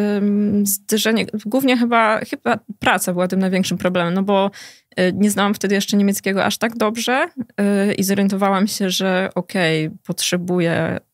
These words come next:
tego języka, żeby znaleźć pracę, a jednak szukałam tak bardziej gdzieś tam, y, z angielskim. Y, no i to,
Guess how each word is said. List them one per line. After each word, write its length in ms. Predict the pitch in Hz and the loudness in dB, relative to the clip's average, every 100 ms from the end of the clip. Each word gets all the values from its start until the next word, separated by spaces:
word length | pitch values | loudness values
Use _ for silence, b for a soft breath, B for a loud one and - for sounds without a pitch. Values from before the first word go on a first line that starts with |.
| _ | _
tego 240 | - 175 175 | -4 0 2
języka, 540 | 165 170 170 160 151 | 2 0 -2 0 -2
żeby 220 | 165 165 | -2 -2
znaleźć 340 | 170 160 160 - | 0 0 -2 -6
pracę, 560 | - - 156 175 208 226 B B B | -4 -2 -2 -2 -2 -4 B B B
a 80 | - | -2
jednak 240 | 170 165 - | 0 -2 -4
szukałam 360 | - 180 165 | -4 -2 0
tak 120 | 175 | 0
bardziej 340 | 175 170 170 165 | 0 0 0 -2
gdzieś 180 | 165 160 | -4 -4
tam, 260 | 170 165 | 0 0
y, 360 | 165 165 165 165 | 0 0 0 -2
z 40 | - | 0
angielskim. 560 | 180 175 165 - 190 226 233 B B B _ | 0 2 0 -2 0 0 -2 B B B _
Y, 20 | 170 175 175 | 0 2 2
no 140 | 175 | 0
i 80 | 180 | -2
to, 500 | 180 185 180 180 180 | 0 0 2 0 0